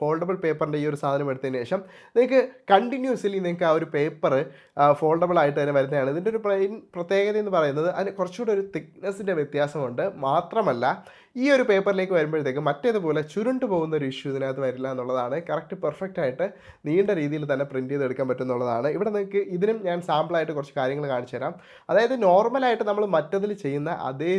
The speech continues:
രീതിയിൽ തന്നെയാണ് ഇതിലും പ്രിന്റ് ചെയ്യുന്നത്. ഡോക്യുമെന്റ്സിൻ്റെ ഭാഗം എടുക്കുമ്പോഴത്തേക്കും ഇവിടെ ആയിട്ട് ഞാനിപ്പോൾ ഒരു ഡീഫോറസ്റ്റേഷൻ്റെ ഒരു പേപ്പർ എടുത്തിട്ടുണ്ട്. ഏതാണ്ട് നാല് പേപ്പർ റോളം വരുന്ന ഈ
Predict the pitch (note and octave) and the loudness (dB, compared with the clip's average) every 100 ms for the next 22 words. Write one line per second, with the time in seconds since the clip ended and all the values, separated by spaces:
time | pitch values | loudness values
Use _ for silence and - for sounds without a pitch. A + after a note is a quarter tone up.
0 | F3+ C#3+ D3 D3+ C#3+ C#3 C3+ C3 C3+ C3 | -2 -4 -4 -2 0 0 0 -2 -4 -4
1 | B2 B2+ B2+ B2 D3+ F#3+ - - - B3 | -6 -4 -4 0 -2 -2 -12 -8 2 2
2 | B3+ A#3+ A#3 A3 F3+ F3 E3+ D3+ D#3 C#3+ | 4 2 2 6 6 8 4 2 -2 -2
3 | B2+ C3 D3 D3+ E3 C#3 C3 D3 C3+ C3 | 0 -2 -4 0 4 6 4 2 0 -2
4 | C3+ C#3 C#3 D3+ E3+ F#3 F3 F3 C#3+ - | -2 -4 -4 -8 -6 -4 -4 -4 -6 -4
5 | C#3 C#3 C3+ B2 B2+ C#3 C3+ C3 A#2 B2+ | -6 -6 -2 -2 0 -2 -2 -4 -4 -4
6 | F#3+ - - _ A3+ A#3+ A#3 G#3+ G#3+ G#3+ | -4 -10 -20 _ 2 2 6 6 8 6
7 | G3 G3 G3+ G3+ - E3+ F3 F#3+ E3+ D3 | 2 2 0 -2 0 4 4 4 2 2
8 | D#3 D#3 | 0 -2